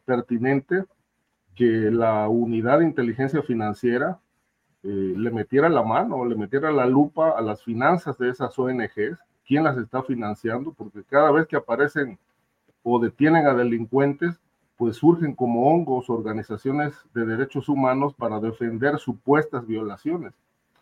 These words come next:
que no, no niego que existan, pero hay que transparentar esa parte, así como el presidente ha exigido que se transparente todo, pues también hay que transparentar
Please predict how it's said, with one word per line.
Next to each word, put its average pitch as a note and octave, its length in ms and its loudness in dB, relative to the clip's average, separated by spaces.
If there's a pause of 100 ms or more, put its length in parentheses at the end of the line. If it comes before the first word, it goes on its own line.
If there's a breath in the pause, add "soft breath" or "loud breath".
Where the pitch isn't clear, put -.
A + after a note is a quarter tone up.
(140)
que A#2+ 560 2
no, C#3 420 4 (540)
no B2 280 -2
niego C3+ 360 2
que G2+ 100 -12
existan, A2 540 -6 (680)
pero B2+ 640 2 (260)
hay E3 160 4
que F#3+ 120 4
transparentar C3 840 2
esa D3 240 -2
parte, E3+ 460 0 (180)
así A#2 240 -6
como D#3 220 2
el B2 60 0
presidente C3 600 -2
ha C3 40 0
exigido D3 520 -2
que A2 100 -8
se A2+ 120 -6
transparente B2+ 680 -4
todo, D3+ 440 4 (340)
pues A#2 180 -8
también A#2+ 440 -2
hay C3+ 140 -2
que C#3+ 80 -4
transparentar A2+ 920 -2